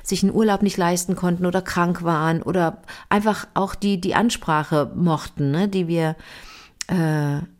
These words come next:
die wir da auch de-, gelebt haben. Dafür stand das eigentlich, wie wir moderiert haben, dass es wirklich extrem zugewandt war und schickt uns was und schreibt uns was und malt uns was.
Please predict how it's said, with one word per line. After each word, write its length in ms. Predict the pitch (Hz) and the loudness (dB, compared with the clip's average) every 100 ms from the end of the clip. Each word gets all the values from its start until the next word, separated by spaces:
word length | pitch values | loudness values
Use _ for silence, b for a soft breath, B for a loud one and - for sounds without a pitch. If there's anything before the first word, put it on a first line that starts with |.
| _ _ | _ _
die 80 | 175 | 0
wir 140 | 165 160 | 0 2
da 140 | 160 | 0
auch 80 | - | 0
de-, 180 | 170 175 185 | -4 -4 -2
gelebt 400 | 160 156 160 139 | 0 0 -2 -4
haben. 160 | 127 | -2
Dafür 220 | 131 131 | -4 -4
stand 260 | 139 131 151 | -6 -4 -4
das 100 | 143 | -4
eigentlich, 380 | - 117 135 - | -4 -6 -6 -8
wie 120 | 139 | -6
wir 60 | 139 | -2
moderiert 460 | 131 131 131 131 135 | -2 -2 -4 -4 -4
haben, 180 | 131 | -4
dass 120 | 135 143 | -4 -4
es 160 | 147 | -4
wirklich 340 | 175 170 - - | -4 -4 -8 -8
extrem 340 | - - 170 | -6 -2 -2
zugewandt 640 | - 233 190 175 175 175 | 0 0 2 2 0 0
war 240 | 165 156 160 | 0 0 0
und 180 | 156 - | -2 -2
schickt 240 | 240 - | -2 0
uns 240 | 190 180 | 0 0
was 240 | 180 170 - | 0 -2 -2
und 140 | 170 | -6
schreibt 340 | - 208 202 185 | 0 0 0 -2
uns 220 | 180 - | 0 -2
was 200 | 160 151 | -4 -2
und 120 | 180 | -2
malt 280 | 196 196 190 | 0 0 -2
uns 180 | 175 175 | -4 -2
was. 240 | 160 - | -2 -4